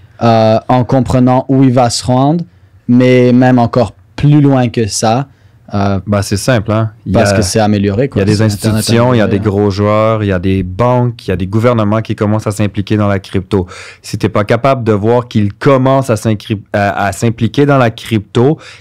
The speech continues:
Speaker 2: et que ça donne un potentiel pour le futur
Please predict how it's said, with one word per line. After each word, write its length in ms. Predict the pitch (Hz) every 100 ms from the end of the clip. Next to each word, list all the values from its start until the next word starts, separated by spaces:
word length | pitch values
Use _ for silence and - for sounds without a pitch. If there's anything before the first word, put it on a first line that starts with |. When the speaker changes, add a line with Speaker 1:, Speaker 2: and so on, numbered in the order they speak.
| - 120
Speaker 2:
et 140 | 110
que 320 | 113 110 95 - _ _
ça 180 | - 95
donne 240 | 101 104 101
un 180 | 98 90 _ _ _ _
potentiel 760 | 143 123 123 110 - 117 110 101
pour 180 | 104 101
le 80 | 92
futur 760 | - 104 - 120 156 220